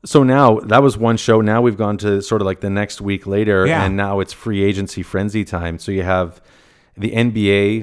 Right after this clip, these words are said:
Speaker 1: free agency period, which
Speaker 2: Okay.
Speaker 1: kicks off first, or kicked off first, and now you have, you know, here we are on July second. So yesterday was the beginning of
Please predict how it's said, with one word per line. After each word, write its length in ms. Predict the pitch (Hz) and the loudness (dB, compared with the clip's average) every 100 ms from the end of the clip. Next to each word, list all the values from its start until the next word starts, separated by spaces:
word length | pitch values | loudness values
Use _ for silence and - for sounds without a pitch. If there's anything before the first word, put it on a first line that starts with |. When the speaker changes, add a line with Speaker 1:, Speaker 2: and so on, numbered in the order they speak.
| - | -10
Speaker 1:
free 220 | - 107 | -10 -6
agency 300 | 95 98 - | -4 -6 -10
period, 300 | 90 95 92 92 | -6 -2 -2 -4
which 80 | |
Speaker 2:
Okay. 140 | 92 101 | -4 -4
Speaker 1:
kicks 180 | 107 113 | -4 -2
off 260 | 90 87 | -2 -2
first, 600 | - 98 85 113 - - 95 | -6 -4 -4 -4 -10 -18 -12
or 120 | 87 | -12
kicked 280 | - 95 98 | -10 -6 -4
off 220 | 87 - | -4 -4
first, 300 | 90 98 - | -6 -6 -6
and 100 | 90 | -6
now 80 | 90 | -4
you 160 | 92 87 | -6 -6
have, 320 | 87 82 _ _ _ _ - | -6 -8 _ _ _ _ -8
you 80 | |
know, 60 | 95 | -4
here 140 | 104 | -2
we 100 | 104 | 0
are 80 | 98 | 0
on 100 | 92 | -2
July 240 | 90 92 87 | -2 -2 -2
second. 400 | - 98 - 87 | -2 -4 -4 -10
So 120 | 101 | -4
yesterday 420 | 98 92 92 90 | -4 -4 -4 -2
was 140 | 90 87 | -4 -6
the 80 | |
beginning 340 | 82 87 90 87 | -10 -8 -6 -6
of 140 | 82 | -8